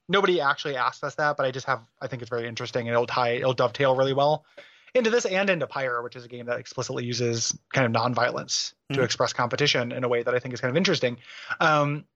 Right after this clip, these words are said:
Speaker 1: I agree with you. Like, I also don't go in for all violence is bad. The way, the thing that it rubs me wrong in this is how showy it is.
Speaker 2: Yeah. It
Speaker 1: It's not
Speaker 2: glorifies
Speaker 1: that
Speaker 2: it.
Speaker 1: it happens.
Speaker 2: Yeah.
Speaker 1: It is very glorified.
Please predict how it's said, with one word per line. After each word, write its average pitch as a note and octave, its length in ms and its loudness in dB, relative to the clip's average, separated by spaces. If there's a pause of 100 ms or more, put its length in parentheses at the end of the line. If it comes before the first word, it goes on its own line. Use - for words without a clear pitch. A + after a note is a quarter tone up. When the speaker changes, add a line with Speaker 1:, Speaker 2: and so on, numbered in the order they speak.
(800)
Speaker 1:
I F3+ 80 2
agree F#3 220 2
with F3+ 160 2
you. C#3+ 180 -2
Like, C#3+ 220 -2
I E3 140 4
also D#3 340 2
don't E3 160 -2
go D3 120 2
in C#3+ 140 0
for C#3+ 140 0
all C3 140 0
violence C3 340 -4
is A2+ 100 -12
bad. B2 320 -2 (1600)
The F3 280 4
way, G3+ 240 2
the G#3+ 160 0
thing C4 200 0
that A#3 120 2
it F3 180 0
rubs D#3+ 200 2
me F3 100 -2
wrong D3 300 4
in B2+ 140 -8
this C3 200 -6
is C3+ 80 -4
how C3 140 -4
showy C3 480 -4
it F3 100 -2
is. G#3+ 320 -6
Speaker 2:
Yeah. B2 360 0 (680)
It F3 120 -4
Speaker 1:
It's - 0 -
not D#3 80 -2
Speaker 2:
glorifies D#3 520 4
Speaker 1:
that A#3 120 4
Speaker 2:
it. G3 40 2
Speaker 1:
it G3+ 60 -4
happens. D3+ 540 0
Speaker 2:
Yeah. D#3 80 -8
Speaker 1:
It D#3+ 60 -2
is E3+ 180 2
very E3 320 4
glorified. A#2+ 840 -6